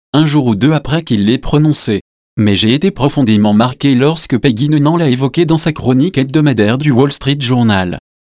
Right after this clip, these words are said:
Sous le titre « Il n'y a pas de remède à ce genre de dépression », Noonan commence par souligner que le problème ne se limite pas à la crise économique. Il y a, dit-elle, quelque chose de bien plus profond.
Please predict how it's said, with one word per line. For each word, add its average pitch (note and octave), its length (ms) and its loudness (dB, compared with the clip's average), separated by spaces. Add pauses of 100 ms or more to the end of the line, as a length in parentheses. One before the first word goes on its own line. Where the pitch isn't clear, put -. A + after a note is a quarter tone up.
(140)
Sous B2 200 -2
le A2 120 0
titre « D#3+ 300 -8
Il D3+ 140 2
n'y A2 140 2
a G2+ 40 -2
pas F3 160 0
de A#2 100 2
remède A#2 440 2
à A2 80 0
ce G2+ 160 -2
genre A2+ 280 -2
de A2+ 100 -2
dépression », C3+ 720 -2 (200)
Noonan E3+ 340 2
commence D3 460 0
par C3 200 -4
souligner A#2+ 440 0
que - 100 -4
le A2 160 0
problème C3 420 0
ne D#3 120 0
se - 160 -2
limite A2 400 0
pas D3+ 260 -2
à B2+ 60 2
la G2+ 100 -2
crise C#3 300 -2
économique. C3 680 0 (360)
Il C#3+ 200 4
y G#3+ 160 2
a, G#2 200 0 (220)
dit-elle, A#2 680 0 (220)
quelque E3+ 280 0
chose D#3 340 -2
de C3 100 0
bien G#2+ 200 0
plus C#3+ 160 0
profond. C3 420 -2